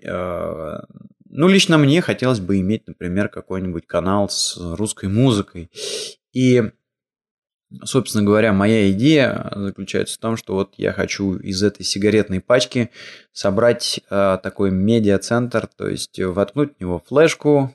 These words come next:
а, расшарить, может быть, какую-то папку, а, на этой флешке, куда можно было бы, допустим, скачивать фильмы,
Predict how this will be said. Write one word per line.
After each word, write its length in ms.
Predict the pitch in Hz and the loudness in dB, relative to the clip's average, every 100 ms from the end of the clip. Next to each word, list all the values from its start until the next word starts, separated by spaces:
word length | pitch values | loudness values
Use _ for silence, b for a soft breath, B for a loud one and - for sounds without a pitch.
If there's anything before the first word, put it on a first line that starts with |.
| - | -10
а, 400 | 107 107 101 98 | -2 2 2 2
расшарить, 480 | 104 - 131 120 - | 0 0 2 2 -2
может 160 | 90 | -10
быть, 100 | 87 | -10
какую-то 480 | _ - 95 - 90 _ _ _ _ | _ -12 -10 -8 -12 _ _ _ _
папку, 640 | - 127 - - 139 131 - - - | 0 0 2 2 4 2 -4 -16 -4
а, 220 | 110 110 | -2 0
на 180 | 110 110 | -2 -4
этой 180 | 104 107 | -4 -6
флешке, 560 | 110 110 - 107 101 B B B B _ | -2 -2 -2 -6 -6 B B B B _
куда 240 | 110 117 | 0 2
можно 280 | 107 107 98 | 2 0 0
было 200 | 95 92 | -2 -2
бы, 140 | 90 90 | -2 -4
допустим, 480 | 90 - 98 98 | -6 -8 -12 -10
скачивать 540 | - - 110 - 98 92 | -8 -4 -2 -2 -4 -4
фильмы, 720 | - 131 131 127 123 113 | -2 0 2 2 2 0